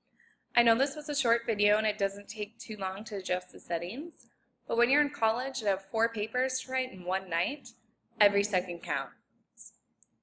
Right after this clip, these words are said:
It will also ensure that you don't miss a tiny detail. This video covered how to format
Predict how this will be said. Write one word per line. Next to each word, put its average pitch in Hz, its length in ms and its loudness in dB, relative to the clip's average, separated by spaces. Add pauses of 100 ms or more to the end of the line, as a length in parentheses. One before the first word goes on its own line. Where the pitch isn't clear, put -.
(380)
It 233 80 2
will 226 80 10
also 226 360 10
ensure 254 320 0
that 226 160 -2
you 196 100 -6
don't 196 240 0
miss 185 220 -4
a 180 40 -8
tiny 165 360 -6
detail. - 500 -8 (1400)
This 262 220 0
video 302 340 2
covered 233 320 2
how 220 120 2
to 208 80 2
format 208 560 0